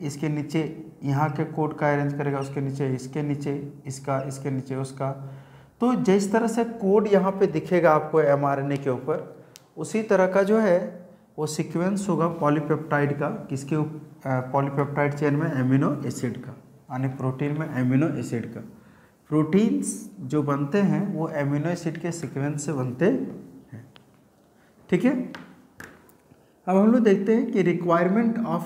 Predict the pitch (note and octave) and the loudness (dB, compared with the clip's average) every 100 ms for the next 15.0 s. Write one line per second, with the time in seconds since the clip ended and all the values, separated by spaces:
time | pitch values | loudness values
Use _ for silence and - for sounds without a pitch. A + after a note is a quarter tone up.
0 | - C#3+ E3 G#3+ - - - - _ _ | -4 -2 -2 -2 -8 -12 -16 -20 _ _
1 | _ _ _ _ _ _ - C#3+ C#3+ - | _ _ _ _ _ _ -4 -2 -2 -6
2 | G#2+ G2+ - - - - D3 A#2 G#2+ - | -8 -8 -16 -20 -20 -6 -2 -2 -2 -2
3 | C#3 C#3 - A#2+ - G#2 G2 - - - | -2 0 -2 -2 -2 -8 -10 -16 -20 -20
4 | _ _ _ _ G#3+ G3+ A#3 G3+ F#3+ F#3 | _ _ _ _ 2 4 2 2 2 2
5 | G3+ G3+ E3 D#3+ E3 F3 - D#3+ D3+ D#3 | -2 0 0 2 2 0 -2 0 0 0
6 | C#3 C#3 D3+ D#3+ - C3+ B2+ D3+ C#3+ B2+ | 0 2 0 -2 -4 -8 -4 -2 0 -2
7 | F3 - - - - - _ _ - C#3+ | -2 -10 -16 -20 -20 -20 _ _ 0 2
8 | C#3+ C#3 - D#3 C3 B2+ D3+ F#3+ - - | 2 -2 -6 -2 0 0 -2 -2 -4 -12
9 | C3 G#2+ G2+ - - - _ _ _ _ | -14 -14 -14 -20 -20 -20 _ _ _ _
10 | _ _ _ _ - C3+ F3+ A3 - - | _ _ _ _ -6 2 2 2 -4 -14
11 | - - _ _ _ _ _ _ - G#3+ | -18 -20 _ _ _ _ _ _ 0 2
12 | A3 A3+ G#3 G#3+ A3+ F#3+ F#3+ - - - | 4 2 2 2 0 2 0 -2 -10 -14
13 | - E3+ - G#3+ - E3+ F#3 F#3 F3 D#3+ | -8 -6 0 0 2 0 2 2 2 2
14 | E3 D#3 D#3 E3+ E3 D#3 D3 G3 - | 2 4 4 2 2 -2 -4 -6 -12